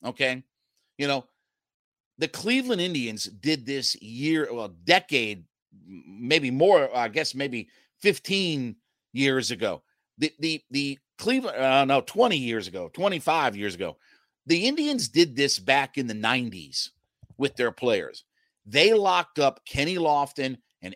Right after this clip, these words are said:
Albert Bell and Jim Thome and Manny Ramirez to team-friendly, longer-term deals. Now, again, it's different in thirty years ago than it is today,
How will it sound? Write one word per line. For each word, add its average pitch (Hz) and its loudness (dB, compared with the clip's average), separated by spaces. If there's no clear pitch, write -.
Albert 156 4
Bell 135 4
and 101 -12
Jim 160 -4
Thome 139 -6
and 104 -12
Manny 135 -4
Ramirez 120 0
to 127 -2
team-friendly, 160 -4
longer-term 131 -2
deals. 110 -8
Now, 123 4
again, 139 2
it's 139 -4
different 131 0
in 120 -4
thirty 120 2
years 170 2
ago 120 2
than 113 -4
it 139 -2
is 127 -4
today, 135 -2